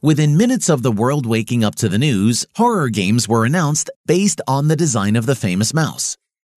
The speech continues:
The editors of Wikipedia were practically Olympic racers waiting for the moment it hit midnight to upload the entirety of the cartoon to Wikimedia Commons. This cartoon, under eight minutes long, and its long-awaited release to the public domain,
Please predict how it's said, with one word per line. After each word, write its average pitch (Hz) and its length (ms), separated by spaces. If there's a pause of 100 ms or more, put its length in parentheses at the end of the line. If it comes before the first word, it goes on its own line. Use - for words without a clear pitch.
(340)
The 170 240
editors 160 420
of 110 140
Wikipedia 113 840
were 143 140
practically 156 680
Olympic 127 440
racers 151 520 (120)
waiting 226 400
for 151 160
the 151 80
moment 165 320
it 143 140
hit 170 200
midnight 185 680
to 160 240 (100)
upload 170 480
the 143 160
entirety 135 560
of 113 100
the 117 80
cartoon 139 720
to 143 180
Wikimedia 113 680
Commons. - 560 (960)
This 254 240
cartoon, 135 540
under 113 300
eight 110 160
minutes 95 340
long, 160 380
and 156 120
its 156 220
long-awaited 151 680
release 117 400
to 139 100
the 123 100
public 107 360
domain, 117 580